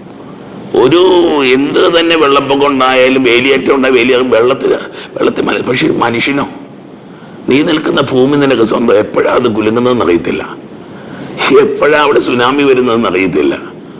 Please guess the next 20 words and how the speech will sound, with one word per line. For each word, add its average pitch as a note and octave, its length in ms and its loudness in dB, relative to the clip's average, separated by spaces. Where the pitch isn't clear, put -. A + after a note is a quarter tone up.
എപ്പോഴാ F3 340 2
അവിടെ D#3 260 2
ഒരു D#3 80 0
ഇടിവെട്ടം D3+ 480 0
ഉണ്ടാവുമെന്ന് C#3 400 2
അറിയാൻ A2+ 240 2
പറ്റും. F2+ 160 -4
നമ്മൾ D3+ 140 -2
നിൽക്കുന്നിടം D3 560 0
പോലും C#3 240 2
സേഫ് G#2+ 260 0
അല്ലല്ലോ. D#2 260 -2
ഇത്രയും C#3+ 400 0
അരക്ഷിതനായൊരു D3+ 880 0
വ്യക്തി A2+ 300 0
ലോകത്തിലുണ്ടോ? D#2 520 -2
പക്ഷേ C3 200 0
നമ്മളൊക്കെ C3 460 0
ജീവിക്കുന്നത് A#2+ 500 2
ഏറ്റവും A#2 260 0